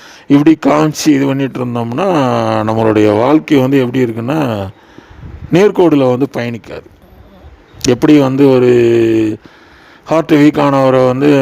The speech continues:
அந்த இதுல போட்டு, பெட்ல போட்டு அவங்க அந்த ரீடிங் பார்ப்பாங்கள்ல, ஹார்ட் ரீடிங் பார்ப்பாங்கள்ல,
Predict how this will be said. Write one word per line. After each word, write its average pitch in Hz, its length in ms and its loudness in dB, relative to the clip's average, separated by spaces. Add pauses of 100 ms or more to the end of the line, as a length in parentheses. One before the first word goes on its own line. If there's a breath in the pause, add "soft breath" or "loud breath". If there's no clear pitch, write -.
(380)
அந்த 120 120 -2
இதுல 127 340 2
போட்டு, 127 260 -2
பெட்ல 123 320 -2
போட்டு 196 440 0 (440 loud breath)
அவங்க 131 240 0
அந்த 127 160 2
ரீடிங் 151 360 2
பார்ப்பாங்கள்ல, 131 460 -2
ஹார்ட் 139 280 -2
ரீடிங் 127 300 -4
பார்ப்பாங்கள்ல, 127 680 -6